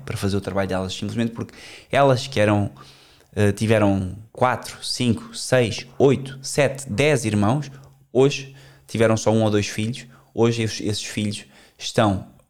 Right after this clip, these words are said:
com os seus trinta ou quarenta, e não há ninguém que preencha o gap entre os trinta ou quarenta desses seus filhos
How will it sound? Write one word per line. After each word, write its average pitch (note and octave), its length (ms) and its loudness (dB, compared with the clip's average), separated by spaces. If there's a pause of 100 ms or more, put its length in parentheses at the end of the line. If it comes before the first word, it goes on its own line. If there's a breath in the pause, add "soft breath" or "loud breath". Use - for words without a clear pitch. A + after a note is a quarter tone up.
(180)
com - 80 -6
os F#2+ 80 -6
seus G2 180 -4
trinta G#2 300 -4
ou F#2+ 60 -2
quarenta, G#2+ 520 -2 (400 loud breath)
e A2+ 300 -2
não A#2+ 220 4
há C3+ 80 2
ninguém A2+ 340 2
que A2+ 60 -10
preencha G#2+ 360 0
o G#2 60 4
gap G2+ 420 -2
entre G2 220 -6
os F2+ 60 -10
trinta C3+ 320 2
ou B2 40 2
quarenta G#2+ 300 0
desses G2+ 180 -2
seus A2+ 180 -2
filhos - 420 -4